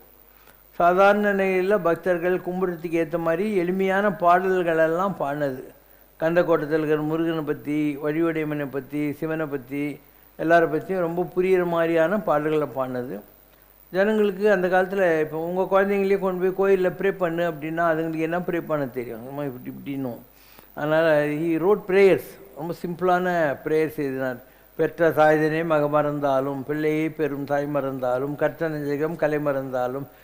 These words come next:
கண்கள் இமைப்பதை மறந்தாலும், நற்றவத்தர் உள்ளிருந்தோங்கும் நமச்சிவாயா நான் உன்னை மறவேன். அப்பா நான் வேண்டுதல் கேட்டல் புரிதல் வேண்டும்." இந்த மாதிரி சிம்பிள்,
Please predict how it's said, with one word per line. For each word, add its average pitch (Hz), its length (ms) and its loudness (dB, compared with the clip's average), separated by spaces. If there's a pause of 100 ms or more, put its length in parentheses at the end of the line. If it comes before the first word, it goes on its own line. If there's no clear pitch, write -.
(160)
கண்கள் 165 420 2
இமைப்பதை 160 600 -2
மறந்தாலும், 143 760 -2 (340)
நற்றவத்தர் 165 720 4
உள்ளிருந்தோங்கும் 160 1040 0
நமச்சிவாயா 151 840 2
நான் 151 260 -2
உன்னை 147 260 -6
மறவேன். 135 880 -2 (560)
அப்பா 170 380 4
நான் 165 280 4
வேண்டுதல் 156 540 0
கேட்டல் 147 480 -2
புரிதல் 139 400 -4
வேண்டும்." 131 560 -8
இந்த 139 100 -14
மாதிரி 196 200 -4
சிம்பிள், 214 340 -2